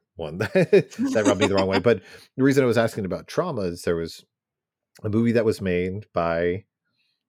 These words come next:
Speaker 1: uh, because he was there, so I know that it w-, it was a middle-aged white guy,
Speaker 2: Mm-hmm.
Speaker 1: um, but it's a movie where there's a female lead, and it feels like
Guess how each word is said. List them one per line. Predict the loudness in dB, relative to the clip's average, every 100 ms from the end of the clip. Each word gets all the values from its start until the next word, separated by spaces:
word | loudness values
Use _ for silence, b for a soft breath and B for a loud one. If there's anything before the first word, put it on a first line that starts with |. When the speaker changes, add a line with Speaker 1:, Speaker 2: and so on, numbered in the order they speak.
| _ -14
Speaker 1:
uh, | -14 _ -16
because | -10 -8 -10 -12
he | -10
was | -8 -4
there, | -2 -2 -4 _ -12
so | -10
I | -8
know | -8 -8
that | -8
it | -10
w-, | -20 _ -14
it |
was | -10 -8
a | -10 -12 -10
middle-aged | -8 -4 -2 -2 0
white | -2 -2
guy, | -6 -8 -12 _ B B B B
Speaker 2:
Mm-hmm. | -10 -8 -8
Speaker 1:
um, | -10 -14 -6
but | -4
it's | -4 -6
a |
movie | -8 -6 -6 -6
where | -6 -4 -6
there's | -8 -10 -10
a |
female | -10 -6 -6 -4
lead, | -4 -2 -2 -6 -10 _ _ _ _ _
and | -8 -8 -8 -10 -12
it | -14 -6
feels | -2 -2 -2
like | -6